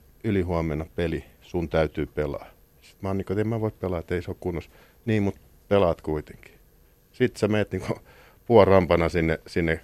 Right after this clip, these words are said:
koikkelehtimaan, kun niinku polvea ammuttu joku kauris. Ja,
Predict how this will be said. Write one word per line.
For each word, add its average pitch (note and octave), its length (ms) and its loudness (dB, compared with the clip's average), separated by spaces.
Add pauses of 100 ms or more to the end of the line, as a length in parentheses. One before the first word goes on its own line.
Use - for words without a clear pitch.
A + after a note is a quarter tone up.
koikkelehtimaan, D#2 840 0
kun - 180 -2 (640)
niinku D2+ 300 -4 (100)
polvea D#2 440 4
ammuttu D2 340 -6
joku D2+ 320 -6
kauris. D2+ 500 0 (320)
Ja, C#2+ 140 -8